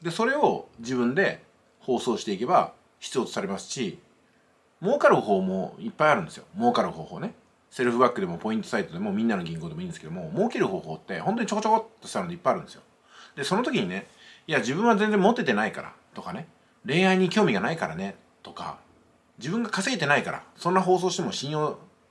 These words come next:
つかないですよ」っていう言い方もあるんですけども、あの、全くこれが勘違いなんですよ。仮に自分が全く稼げていなくても、人を稼がせることができれば問題ないんじゃないですか？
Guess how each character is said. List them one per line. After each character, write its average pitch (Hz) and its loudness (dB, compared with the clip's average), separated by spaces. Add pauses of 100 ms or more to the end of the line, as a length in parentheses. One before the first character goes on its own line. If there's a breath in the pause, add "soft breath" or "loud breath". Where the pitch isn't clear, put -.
つ - -14
か 185 2
な 156 2
い 143 -4
で 165 -8
す - -12
よ」 - -14
っ - -20
て - -16
い 104 -6
う - -12
言 156 -4
い - -10
方 147 -2
も 131 0
あ 175 2
る 143 -2
ん - -6
で 82 -8
す - -18
け - -20
ど - -12
も、 - -8 (400 loud breath)
あ 120 -10
の、 98 -6 (100)
全 190 2
く 247 0
こ 233 4
れ 214 4
が 180 -2
勘 170 4
違 151 -2
い - 2
な - -2
ん - -10
で - -18
す - -18
よ。 - -20 (760 loud breath)
仮 208 4
に 247 6
自 190 4
分 208 4
が 185 6
全 139 2
く - -14
稼 - 0
げ 160 2
て 98 -4
い 87 -4
な 92 -2
く - -16
て - -14
も、 90 -6 (200)
人 254 -4
を - -2
稼 233 0
が 247 2
せ 233 -2
る 175 0
こ 196 -6
と 180 -6
が 175 -6
で 170 -6
き - -14
れ 87 -8
ば 82 -6
問 110 -4
題 143 -2
な 170 0
い 170 0
ん - -2
じ - -8
ゃ - -10
な - -12
い - -16
で - -20
す - -20
か？ 156 -12